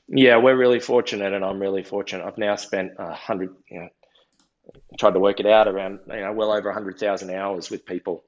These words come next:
in the field, understanding their relationship with sport, um, in multiple different countries. I have a crazy brain that can pull on lots of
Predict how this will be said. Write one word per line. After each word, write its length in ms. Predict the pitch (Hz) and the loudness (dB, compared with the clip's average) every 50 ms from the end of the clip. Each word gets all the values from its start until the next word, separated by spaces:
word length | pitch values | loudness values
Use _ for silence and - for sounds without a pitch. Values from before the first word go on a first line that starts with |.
| _ _ _ _ _ _ _ _ _ | _ _ _ _ _ _ _ _ _
in 140 | - 110 107 | -2 0 0
the 80 | 104 98 | 0 -2
field, 520 | - - 101 92 90 90 85 - - - - _ _ _ _ _ _ - - - _ _ _ _ _ | 0 0 2 2 2 2 -2 -4 -10 -18 -20 _ _ _ _ _ _ -20 -20 -20 _ _ _ _ _
understanding 560 | - 107 107 101 101 - - 107 101 98 95 95 | 0 2 2 2 0 0 0 0 0 0 0 -2
their 140 | 95 90 | 0 0
relationship 560 | 92 95 90 90 90 - 98 87 - 101 98 - | 0 2 2 0 0 -2 -4 -4 -4 -4 -4 -4
with 100 | 87 - | -6 -8
sport, 340 | - - 87 87 87 - - _ _ _ _ _ _ _ _ _ _ - | -6 -4 -4 -4 -4 -6 -8 _ _ _ _ _ _ _ _ _ _ -4
um, 480 | 107 95 92 92 92 87 90 87 85 _ _ _ - | 2 2 4 4 2 0 -2 -8 -14 _ _ _ -6
in 240 | 101 101 90 90 95 | -4 -4 -2 0 2
multiple 340 | 104 104 101 - 101 98 | 2 2 2 0 -4 -4
different 320 | 90 95 92 - 95 87 - | -4 -6 -6 -6 -8 -10 -8
countries. 720 | 87 90 87 - - 90 90 90 87 - - - - - _ _ _ _ _ _ _ _ _ _ _ _ _ _ 92 | -8 -8 -8 -4 -2 -2 0 0 -2 -4 -8 -12 -12 -14 _ _ _ _ _ _ _ _ _ _ _ _ _ _ -6
I 80 | 90 87 | -4 -2
have 120 | 85 90 | -2 -2
a 100 | 90 82 | -4 -4
crazy 540 | - - _ - - 107 107 104 101 104 92 | -6 -10 _ 2 4 6 6 6 4 0 0
brain 400 | 92 104 101 101 101 104 101 98 | 0 0 2 2 2 2 0 -2
that 120 | 92 - | -4 -6
can 140 | - 95 85 | -6 -10 -10
pull 300 | - - - 104 98 95 | -8 -2 0 2 2 4
on 260 | 95 92 90 87 82 - _ _ - | 2 0 -2 -6 -10 -14 _ _ 0
lots 280 | 113 101 101 101 - | 4 4 4 4 2
of 160 | 104 85 - | -4 -8 -8